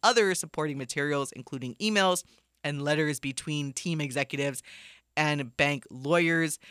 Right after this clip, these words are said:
During a confidential arbitration, former minority partners Robert Rothman, Dwight Scharre, and Frederick Smith demanded that the N F L investigate the origin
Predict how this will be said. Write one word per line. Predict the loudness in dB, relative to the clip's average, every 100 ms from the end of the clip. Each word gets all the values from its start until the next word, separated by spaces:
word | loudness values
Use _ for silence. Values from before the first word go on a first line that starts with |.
| -20 _
During | -2 0 2 0 -2
a | -2 -2 -4
confidential | -4 -4 -2 -4 -2 0 0
arbitration, | 0 -2 -4 -4 -2 -2
former | -2 -2 -2 -2
minority | -4 -4 -4 -4
partners | -2 -4 -2 -6 -4
Robert | -4 -2 -4
Rothman, | 4 4 4 -2 -2 -2 -10 -20 _
Dwight | 2 2 4
Scharre, | 2 6 6 6 2
and | -2 -4 -4
Frederick | -2 0 0 -2
Smith | -4 0 0 -2 -4
demanded | -4 -2 2 2 2 2 2 0 -2
that | -4 -4
the | -4
N | -4
F | -2
L | -2
investigate | -2 -2 0 0 -2 -4 -4 -4
the | -8 0
origin | 2 2 2 0 -2 -4